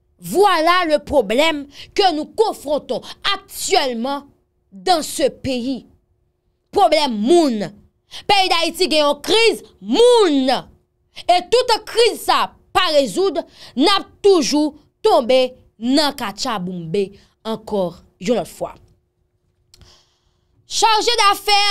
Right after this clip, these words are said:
lèzetazini ann ayiti, kennèt mètenn, misyon l fini,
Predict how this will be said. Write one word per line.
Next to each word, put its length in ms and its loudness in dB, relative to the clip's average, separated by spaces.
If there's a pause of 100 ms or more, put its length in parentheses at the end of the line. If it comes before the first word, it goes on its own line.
(140)
lèzetazini 1080 0
ann 160 0
ayiti, 320 -4
kennèt 320 -6
mètenn, 520 -2 (340)
misyon 380 -6
l 40 -12
fini, 460 -12